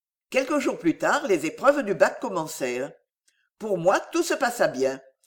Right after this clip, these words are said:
J'eus quelques hésitations en maths, qui ne sont pas ma matière forte, et un oral d'anglais déstabilisant. L'examinateur me posa sèchement trois questions précises sur le texte qu'il avait choisi, puis il écouta mes réponses sans dire un mot,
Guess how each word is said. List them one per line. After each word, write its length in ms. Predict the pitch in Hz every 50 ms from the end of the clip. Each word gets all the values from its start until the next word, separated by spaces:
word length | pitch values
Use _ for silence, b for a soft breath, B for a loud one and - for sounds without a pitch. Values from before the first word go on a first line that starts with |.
| _ _ _ _
J'eus 180 | - 165 165
quelques 360 | - 226 262 294 277 311 269 269
hésitations 560 | 254 214 208 - - 190 185 - 190 175 156
en 100 | 139 135
maths, 440 | 135 139 165 226 320 359 - - _
qui 120 | - 196 175
ne 80 | 160
sont 180 | 156 160 151 131
pas 160 | - 240 269
ma 120 | 285 262 226
matière 380 | 202 190 190 190 180 151 143
forte, 480 | - - - 151 175 - 262 - - 311 B B B B B -
et 120 | - 175
un 120 | 165 - 175
oral 240 | - - 285 247
d'anglais 440 | 196 185 175 156 151 151 175 233 294
déstabilisant. 1000 | 196 170 202 269 - - 247 208 196 185 156 156 143 127 135 120 120 131 135 - _ _ _ _ _ _ _ _ _ _ _ _ _ -
L'examinateur 760 | 147 151 - 214 254 277 262 247 208 185 - - 226 277 294
me 140 | 269 208 -
posa 280 | 175 175 165 156 185
sèchement 540 | - - 262 277 269 - 262 214 175 - -
trois 220 | 139 - 214 269 277
questions 380 | - 247 - - 202 165 143
précises 640 | - - 214 214 220 - 160 165 185 208 233 285 311 B B B B B B B B
sur 180 | - 180 160 160
le 140 | 147 -
texte 340 | - 240 285 285 - 294 277
qu'il 160 | 277 240 190
avait 160 | 185 160 165 147
choisi, 640 | - - 147 135 135 131 165 202 262 370 - - b b b b b b b _ _ -
puis 200 | 180 233 285 302 294
il 80 | 208 175
écouta 340 | 180 - 269 220 - 220 208
mes 120 | 185 156
réponses 580 | 139 147 147 - 170 190 226 302 311 - 220 175
sans 220 | - - 233 269
dire 200 | 240 233 190 165
un 100 | 151 147
mot, 340 | 143 139 151 208 262 -